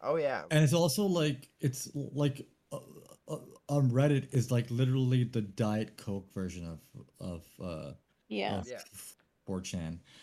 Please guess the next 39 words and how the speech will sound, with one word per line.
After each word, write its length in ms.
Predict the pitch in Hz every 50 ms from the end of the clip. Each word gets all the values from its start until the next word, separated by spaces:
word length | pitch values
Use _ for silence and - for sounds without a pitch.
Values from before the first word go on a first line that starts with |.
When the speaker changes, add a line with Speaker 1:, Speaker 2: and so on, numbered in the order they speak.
| - - _ -
Speaker 2:
which 260 | - 123 123 - -
nobody 300 | 139 143 165 185 185 202
Speaker 3:
I'd 40 | 214
say 120 | 247 262 233
Speaker 2:
agrees 120 | 214 202
Speaker 3:
watered 300 | 190 196 196 190 196 196
Speaker 2:
with 60 | -
me. 0 | 196
Speaker 3:
down 240 | 185 185 185 190 202
Coke, 360 | - - 196 185 190 190 190 -
but 300 | 196 190 185 - - - - 226 - -
Speaker 2:
Yeah, 340 | 131 143 160 170 147 120 104
I'm 120 | 110 123
just 120 | 127 127 -
like, 120 | 135 117
nobody 220 | 127 139 165 180 175
agrees 240 | 127 131 156 185 180
with 60 | 147
me. 40 | 139
I'm 60 | 139
just 120 | 139 135 156
like, 160 | 151 147 -
"Bro, 380 | - 180 190 - - 302 254 226 226 -
Speaker 3:
<clears throat> 60 | - -
Speaker 2:
it 100 | 175 156
took, 280 | - - 214 202 - - - - - - - _ _ -
it 140 | - - -
took 340 | - 208 220 - 214 - - - _ - -
a 80 | 170
lo-, 240 | 160 160 - - - -
it 120 | 170 160 131
took 160 | - 214 202 - - _ _ _ - _ _ _ _ _ _ _ _ _ _ _ _ _ _ -
the 120 | 143 147
bad 360 | 123 135 151 147 165 202 180
guys 420 | 151 156 135 123 120 120 120 - -
of 200 | 135 123 - 151
World 200 | 156 165 156 143
War 180 | 147 139 131
Two, 480 | 131 - - 196 170 131 117 117 120